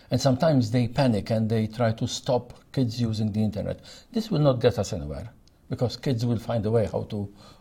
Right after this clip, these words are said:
go around regulations and use the internet. So I think that, um, the main, uh,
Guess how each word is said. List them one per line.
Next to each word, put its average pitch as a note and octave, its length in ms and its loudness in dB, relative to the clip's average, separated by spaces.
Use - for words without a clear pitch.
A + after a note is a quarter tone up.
go A2+ 180 6
around G#2+ 260 0
regulations G#2+ 560 0
and G2+ 140 -2
use G2 200 -2
the E2 100 -4
internet. F2 460 -6
So C#3+ 380 4
I C#4+ 100 2
think C3 320 0
that, A2 280 0
um, G2 180 -2
the B2+ 200 4
main, A2+ 520 6
uh, G#2+ 180 2